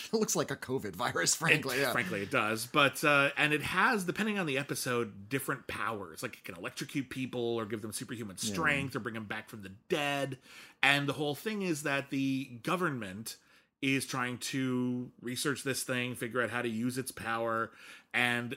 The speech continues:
Speaker 2: the criminal, John Bly, played by, again, the great Billy Drago, uh, is trying to steal it for his own nefarious purposes. And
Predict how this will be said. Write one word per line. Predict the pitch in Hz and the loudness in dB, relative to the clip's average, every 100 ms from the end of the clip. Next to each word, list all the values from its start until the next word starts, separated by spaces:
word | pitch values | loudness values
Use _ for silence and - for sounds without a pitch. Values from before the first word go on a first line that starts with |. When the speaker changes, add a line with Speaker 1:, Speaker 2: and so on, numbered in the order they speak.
| - | -8
Speaker 2:
the | 117 123 | -4 -4
criminal, | - 254 214 135 131 | 6 8 8 4 0
John | 127 113 110 | 0 0 0
Bly, | 156 131 104 131 143 | 0 0 -2 -4 -4
played | 104 | -6
by, | 101 | -6
again, | 95 101 98 | -8 -8 -8
the | 107 | -8
great | 98 98 | -8 -8
Billy | 98 95 | -10 -4
Drago, | 143 135 120 113 - - _ - | -2 0 -2 -4 -12 -20 _ 4
uh, | 131 123 120 117 - _ _ 143 | 6 8 6 2 -4 _ _ 2
is | 143 - | 2 2
trying | 147 131 131 | -2 -2 -2
to | 135 123 | -2 -2
steal | - 269 | 2 2
it | 135 117 | 2 0
for | 143 | 0
his | 131 | 0
own | 127 123 | 0 -2
nefarious | 120 - 117 110 107 - | -4 -2 -2 0 -2 -4
purposes. | - 214 156 - 95 95 - - - - - _ - | -2 -2 -2 -4 -4 -6 -10 -12 -20 -20 -20 _ -2
And | 131 139 143 143 135 | 2 4 4 2 -2